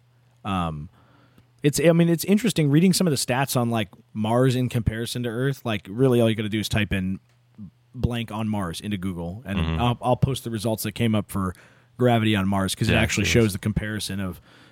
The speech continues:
Speaker 1: Jupiter, which is, you know, almost three times what it is. The gra-, the gravity on Jupiter is almost three times what it is on Earth,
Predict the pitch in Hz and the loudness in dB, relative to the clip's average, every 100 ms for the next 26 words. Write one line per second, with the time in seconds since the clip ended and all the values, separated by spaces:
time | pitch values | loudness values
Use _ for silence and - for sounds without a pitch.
0 | _ - 131 117 107 98 98 90 82 - | _ 4 4 4 0 -4 -6 -6 -8 -10
1 | - _ _ _ _ - 85 85 85 101 | -14 _ _ _ _ -12 -10 -8 -6 0
2 | 123 120 - 110 104 - 110 104 98 98 | 4 4 2 -2 -2 0 0 0 0 0
3 | 98 98 92 90 - 113 95 107 90 104 | 0 -2 -4 -8 -10 -8 -4 -4 -2 -4
4 | 107 131 127 117 117 110 110 113 - 123 | 2 4 6 4 4 4 2 0 0 -2
5 | 110 117 104 101 104 92 92 107 90 | 0 0 0 -2 0 0 0 -2 -4